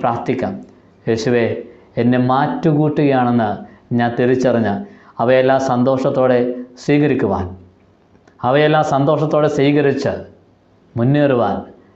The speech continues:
ഞങ്ങൾ അനുഗ്രഹിക്കണമേ" എന്ന് പ്രാർത്ഥിക്കാം. ഈശോയെ, പ്രധാനമായിട്ടും ഞാൻ പ്രാർത്ഥിക്കുകയാണ് ഈ നിമിഷങ്ങളിൽ വേദനിക്കുന്ന സഹോദരങ്ങളെ, രോഗികളായ സഹോദരങ്ങളെ,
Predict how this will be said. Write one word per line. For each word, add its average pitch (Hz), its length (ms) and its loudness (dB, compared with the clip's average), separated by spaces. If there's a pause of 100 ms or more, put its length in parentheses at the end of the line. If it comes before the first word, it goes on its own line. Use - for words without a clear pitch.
(140)
ഞങ്ങൾ 120 220 0
അനുഗ്രഹിക്കണമേ" 127 580 0
എന്ന് 113 120 -4
പ്രാർത്ഥിക്കാം. 110 460 -6 (360)
ഈശോയെ, 123 360 2 (460)
പ്രധാനമായിട്ടും 139 680 0 (280)
ഞാൻ 127 160 -2
പ്രാർത്ഥിക്കുകയാണ് 110 680 -2 (500)
ഈ - 100 2
നിമിഷങ്ങളിൽ 123 500 0 (560)
വേദനിക്കുന്ന 120 540 0 (400)
സഹോദരങ്ങളെ, 113 600 0 (680)
രോഗികളായ 131 580 2 (320)
സഹോദരങ്ങളെ, 110 580 0